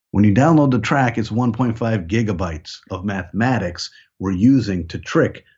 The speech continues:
the most sophisticated organ in the history of the planet, your brain. And what we're doing is we're using all this complex physics and math to simply pace your brain like a nascar pace car. We take you to twelve hertz,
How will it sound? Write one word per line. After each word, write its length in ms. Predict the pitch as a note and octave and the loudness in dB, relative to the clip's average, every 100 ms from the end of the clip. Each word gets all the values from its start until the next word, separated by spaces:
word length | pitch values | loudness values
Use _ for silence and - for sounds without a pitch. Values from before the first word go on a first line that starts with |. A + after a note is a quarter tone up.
| _ | _
the 60 | G2+ | -4
most 300 | G#2 G2+ - | -2 -2 -4
sophisticated 920 | - C3 A#2 A2+ G#2+ G#2+ F#2+ F#2 - _ _ _ _ | -2 0 0 -2 0 0 2 0 -4 _ _ _ _
organ 540 | G#2+ C3+ F#2+ G2 F#2+ - | 2 4 2 0 -4 -4
in 120 | G2+ | -4
the 80 | G2 | 0
history 320 | G2 A#2 A#2+ | 0 2 2
of 60 | A#2 | 2
the 80 | A#2 | 2
planet, 400 | D#3 D3 - - _ _ _ - | 2 2 -2 -10 _ _ _ -10
your 180 | F2 F#2 | -6 -2
brain. 460 | G2+ G#2 F2 E2 - _ - | -2 0 -2 -6 -12 _ -10
And 100 | F#2+ | -6
what 100 | F#2+ | -4
we're 100 | F#2 | -2
doing 520 | E2 D3 A#2+ F#2+ F2+ - _ - | 2 4 4 2 -2 -8 _ -6
is 100 | F#2+ | 0
we're 80 | G#2 | 2
using 340 | G2 F2+ F#2+ | 2 0 2
all 300 | G2 B2 B2+ | 4 4 4
this 160 | A#2+ - | 2 0
complex 480 | A#2 G#2+ A2+ G#2+ | 0 2 0 0
physics 360 | - A2+ G#2 - | 2 2 2 0
and 120 | G2 | 0
math 340 | G#2 F#2 E2 - _ - _ | 2 0 -2 -12 _ -20 _
to 80 | - | -6
simply 340 | - G#2+ E2+ F2+ | 0 0 2 -2
pace 380 | - G#2 G2 | 0 2 2
your 100 | F#2+ | 0
brain 300 | F2 G2 F#2 | 2 2 2
like 120 | F2+ F#2+ | 0 -2
a 40 | |
nascar 560 | F2+ F2 F2 - E2 E2 | -2 -2 -4 -4 -4 -4
pace 240 | D#2+ D#2 | -6 -6
car. 340 | - C#2 - _ _ - _ - | -6 -8 -10 _ _ -20 _ -6
We 120 | E2+ | 0
take 240 | F#2+ F2+ | 2 2
you 80 | F2+ | 0
to 60 | E2+ | 0
twelve 340 | F#2+ G2+ G2 | 2 2 4
hertz, 420 | G2+ G2+ G#2 - | 2 2 0 -8